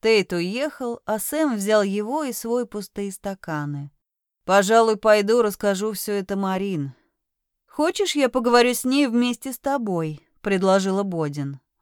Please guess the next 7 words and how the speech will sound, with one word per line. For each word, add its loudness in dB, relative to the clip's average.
Он -4
покачал -6
головой. -6
«Я 4
и 0
сам 0
справлюсь». -8